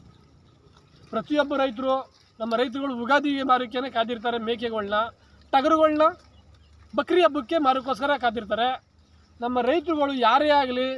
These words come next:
ಜನವರಿಯಿಂದ ಆಚೆಗೆ ಹುಳ್ಳಿಕಾಯಿ ಮೇವನ್ನ ಶೇಖರಣೆ ಮಾಡಿ ಮೇಸುದ್ದಿ ಆದ್ರೆ ಅತಿ ಹೆಚ್ಚಾಗಿ ಶೀಘ್ರದಲ್ಲಿ ಮರಿಗಳು ದಷ್ಟಪುಷ್ಟವಾಗಿ ಬೆಳಿತವೆ.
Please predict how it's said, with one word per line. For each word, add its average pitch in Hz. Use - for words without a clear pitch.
ಜನವರಿಯಿಂದ 277
ಆಚೆಗೆ 233
ಹುಳ್ಳಿಕಾಯಿ 262
ಮೇವನ್ನ 277
ಶೇಖರಣೆ 277
ಮಾಡಿ 240
ಮೇಸುದ್ದಿ 240
ಆದ್ರೆ 226
ಅತಿ 330
ಹೆಚ್ಚಾಗಿ 262
ಶೀಘ್ರದಲ್ಲಿ 311
ಮರಿಗಳು 247
ದಷ್ಟಪುಷ್ಟವಾಗಿ 240
ಬೆಳಿತವೆ. 233